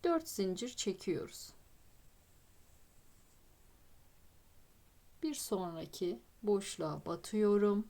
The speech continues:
Sık iğne ile bağlıyoruz. Yine dört zincir. Karşıdaki boşluğa.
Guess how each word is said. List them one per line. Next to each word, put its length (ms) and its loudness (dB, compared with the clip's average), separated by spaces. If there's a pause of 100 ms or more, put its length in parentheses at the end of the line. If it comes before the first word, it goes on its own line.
Sık 420 -2
iğne 360 0
ile 240 -4
bağlıyoruz. 800 2
Yine 300 2
dört 300 2
zincir. 800 0 (4000)
Karşıdaki 920 -2 (2750)
boşluğa. 560 -4